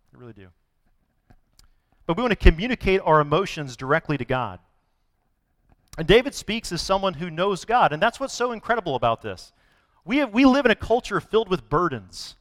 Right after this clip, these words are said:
don't we? Everybody has a burden. And social media makes it much easier to articulate those burdens, doesn't it? And so what's interesting about this isn't that David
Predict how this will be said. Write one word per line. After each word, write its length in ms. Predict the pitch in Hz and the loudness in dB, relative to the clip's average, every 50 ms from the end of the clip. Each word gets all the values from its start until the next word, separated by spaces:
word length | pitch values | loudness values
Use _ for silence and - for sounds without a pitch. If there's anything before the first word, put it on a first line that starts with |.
| _ - | _ -10
don't 160 | 127 147 160 | -10 -10 -10
we? 160 | 185 208 180 - _ _ _ _ _ _ _ _ _ _ _ _ - | -10 -14 -16 -18 _ _ _ _ _ _ _ _ _ _ _ _ 0
Everybody 420 | 175 202 226 262 220 240 214 202 | 0 0 0 4 6 6 6 4
has 280 | 160 170 190 214 208 156 | 2 -2 -2 -2 -4 -4
a 60 | 165 | -6
burden. 480 | 139 - 160 165 156 127 110 95 90 85 _ _ _ _ _ _ _ _ _ _ _ _ _ _ _ _ _ _ _ _ _ | -2 -2 0 0 0 -2 -6 -10 -14 -18 _ _ _ _ _ _ _ _ _ _ _ _ _ _ _ _ _ _ _ _ _
And 80 | - 113 | -18 -12
social 340 | - - 202 220 - - 180 | -6 -4 -2 -2 -2 -4 -6
media 320 | 175 196 220 214 214 196 | -6 -4 -2 0 0 0
makes 260 | 180 190 180 - - | 0 0 -2 -2 -4
it 120 | 170 131 139 | -6 -6 -2
much 300 | 151 185 220 - - - | -2 -2 -2 -2 -4 -6
easier 340 | 214 214 208 160 165 170 160 | -6 -6 -4 -4 -4 -4 -4
to 100 | 147 151 | 0 0
articulate 580 | 143 131 - - 214 208 - 160 131 127 120 - | 0 -2 -2 -4 -10 -6 -4 -4 -2 -2 -4 -4
those 180 | 127 120 107 | -6 -8 -8
burdens, 420 | 104 131 127 120 104 107 107 98 107 | -8 -8 -8 -8 -8 -10 -16 -12 -8
doesn't 260 | 127 139 143 165 175 | -8 -8 -8 -10 -12
it? 120 | 185 185 _ _ _ _ _ _ _ _ _ _ _ _ _ _ _ _ _ _ _ _ _ _ _ _ _ _ _ _ _ _ _ _ _ _ _ _ _ _ _ - | -14 -16 _ _ _ _ _ _ _ _ _ _ _ _ _ _ _ _ _ _ _ _ _ _ _ _ _ _ _ _ _ _ _ _ _ _ _ _ _ _ _ -6
And 80 | 180 | -4
so 120 | - - 220 | -2 0 2
what's 180 | 226 226 - | 2 2 2
interesting 440 | 269 302 330 320 254 - - 233 214 | 0 2 2 2 2 2 0 -4 0
about 220 | 190 196 196 190 - | 2 2 2 4 2
this 200 | 202 185 - - | 0 0 0 0
isn't 300 | 240 240 240 311 294 - | 0 0 0 0 -2 -2
that 240 | 262 220 175 147 | -4 -4 -4 -2
David 480 | - 185 208 240 226 214 202 170 143 | 0 0 0 0 2 2 2 0 0